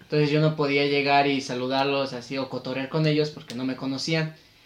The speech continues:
Entonces yo llegué con los de atrás, que se veían más retraídos, más calladitos, y resultaron ser todo un, todos unos personajes así súper cool.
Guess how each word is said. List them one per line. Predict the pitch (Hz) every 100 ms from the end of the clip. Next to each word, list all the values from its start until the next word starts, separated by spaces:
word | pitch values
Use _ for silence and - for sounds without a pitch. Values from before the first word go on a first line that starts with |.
| - -
Entonces | 143 139 156 165 151
yo | 165
llegué | 170 170
con | 175 165
los | 156
de | 156
atrás, | 156 160 214 - -
que | 127 127 135
se | - 135
veían | 131 143 147
más | 143 147 151
retraídos, | 147 147 156 160 160 151
más | 135 131
calladitos, | - 139 143 151 151 165 196 - - - - -
y | 143 139 143 147
resultaron | 151 131 156 160 170 185 160
ser | 170 170 160
todo | 160 165 165 160
un, | 160 151
todos | 156 160 160
unos | 160 156 156
personajes | 135 135 127 135 147 151 139 -
así | 127 143 135
súper | 143 127 123
cool. | 151 160